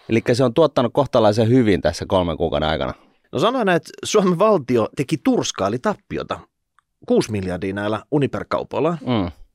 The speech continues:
Speaker 2: Mut Saksan valtio teki yhdessä kvartaalissa tuottoa seitsemän miljardia Uniper-kaupalla.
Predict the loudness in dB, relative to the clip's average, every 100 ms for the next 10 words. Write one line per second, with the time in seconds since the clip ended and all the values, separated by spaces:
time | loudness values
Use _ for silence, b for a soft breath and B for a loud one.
0 | B B B B -2 -2 0 -2 -2 -2
1 | 0 0 -6 _ _ _ _ _ -2 0
2 | -2 -2 -2 -2 -2 0 -2 -2 -4 -2
3 | -2 -2 -4 -8 -2 0 -2 -4 -2 -2
4 | -4 _ -2 -2 -2 -4 -6 -6 -8 -6
5 | -6 -6 _ _ _ _ 0 0 -2 -2
6 | -4 -4 -10